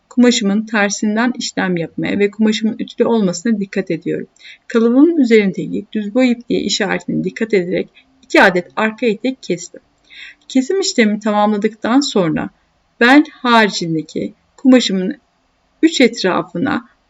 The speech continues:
overlock dikişi yaparak dikiş payımı temizledim. İki adet kumaşımı, kumaşımın yüzüne, yüz yüze bakacak şekilde üst üste yerleştiriyorum. Ve kalıbımın üzerindeki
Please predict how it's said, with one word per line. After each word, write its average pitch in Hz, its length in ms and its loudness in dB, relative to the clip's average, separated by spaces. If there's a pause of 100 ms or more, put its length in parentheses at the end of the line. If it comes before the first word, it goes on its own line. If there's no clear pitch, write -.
overlock 247 520 4
dikişi 220 320 -4
yaparak 208 420 -2 (300)
dikiş - 280 -6
payımı 208 340 2
temizledim. 180 560 -2 (880)
İki 403 180 4
adet 214 300 0
kumaşımı, 226 680 2 (480)
kumaşımın 269 600 6
yüzüne, 233 640 4 (200)
yüz 233 280 4
yüze 220 280 4
bakacak 196 480 0
şekilde - 580 -2 (160)
üst 269 180 -2
üste 220 220 -2
yerleştiriyorum. 170 840 -2 (1600)
Ve 330 160 0
kalıbımın 311 520 6
üzerindeki 214 960 2